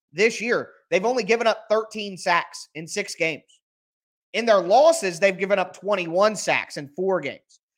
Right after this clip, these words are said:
But thirteen of those sacks came in the first two weeks of the year when they played the Steelers and the Cowboys.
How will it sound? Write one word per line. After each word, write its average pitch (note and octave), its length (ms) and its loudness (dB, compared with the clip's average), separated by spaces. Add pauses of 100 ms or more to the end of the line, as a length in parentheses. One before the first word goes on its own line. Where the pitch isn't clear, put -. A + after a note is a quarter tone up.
(160)
But A#3 420 6 (460)
thirteen C4+ 480 -2
of G3+ 100 0
those F#3+ 220 2
sacks A#3+ 320 0
came G#3+ 200 -6
in G3+ 60 -8
the F#3 60 -6
first A3 320 -8
two A#3 140 -8
weeks G3 280 -12
of G3 80 -8
the G3+ 60 -8
year B3 140 -6
when G3 140 -10
they F3+ 80 -2
played F#3+ 200 -10
the F#3 60 -12
Steelers A3 460 -10
and G3 100 -6
the E3+ 60 -4
Cowboys. G3 560 -2